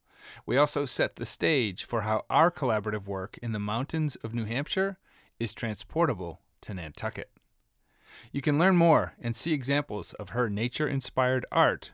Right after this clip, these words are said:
through the link in the show description. In this episode, we explore more fully what Oika art is,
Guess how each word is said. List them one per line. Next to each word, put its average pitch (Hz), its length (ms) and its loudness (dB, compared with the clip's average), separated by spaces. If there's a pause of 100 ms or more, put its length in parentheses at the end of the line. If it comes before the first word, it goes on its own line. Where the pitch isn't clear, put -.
through 143 140 -6
the 147 100 0
link 151 480 -2
in 110 140 -4
the 104 80 -2
show 104 320 -2
description. 92 680 -8 (840)
In 143 160 2
this 196 180 4
episode, 214 540 4 (140)
we 131 100 2
explore 143 560 0
more 156 220 2
fully 185 340 2
what 107 220 -2
Oika 139 440 0
art 120 280 2 (100)
is, 123 560 0